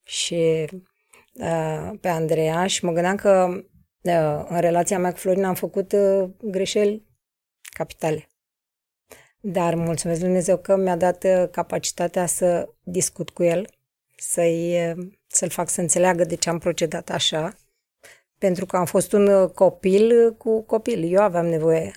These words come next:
atunci de, uh, lucrurile pe care trebuia să-i le ofer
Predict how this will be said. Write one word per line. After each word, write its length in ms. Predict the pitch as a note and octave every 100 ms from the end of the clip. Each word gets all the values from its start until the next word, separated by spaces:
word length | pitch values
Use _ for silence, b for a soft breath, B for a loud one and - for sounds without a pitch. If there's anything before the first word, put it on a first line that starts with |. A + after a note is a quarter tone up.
| -
atunci 420 | G3 E3 F3 D#3+
de, 320 | D#3+ E3 D#3+ D#3 F#3 _ _ _ _ _ -
uh, 200 | F#3 F3
lucrurile 380 | E3+ F3 F3+ F3+
pe 100 | F3
care 180 | F3 E3+
trebuia 200 | F3+ E3
să-i 220 | - E3+
le 80 | E3
ofer 480 | E3 - F3+ E3+